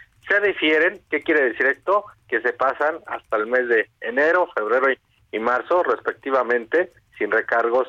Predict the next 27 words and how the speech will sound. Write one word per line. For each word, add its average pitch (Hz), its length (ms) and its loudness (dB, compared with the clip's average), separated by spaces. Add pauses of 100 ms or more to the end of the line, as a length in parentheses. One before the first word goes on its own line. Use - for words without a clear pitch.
(100)
ni 113 120 -6
actualización. 104 920 0 (580)
Este, 120 440 0
en 147 80 2
los 147 140 0
pagos 233 300 2
definitivos 139 640 2
de 131 160 2
iva, 135 420 0
eh, 113 460 2
eh, 110 540 0 (120)
e 117 140 -10
impuesto 135 440 -2
al, 110 220 0 (320)
especial 123 540 -2
al 110 160 0
producto, 113 580 -2 (360)
también 135 560 -2
se 123 80 0
va, 117 180 0 (340)
se, 117 560 2
se 139 120 0
difieren, 139 640 0 (380)
lo 101 180 -2
que 120 240 4
es 123 80 0
de 110 280 2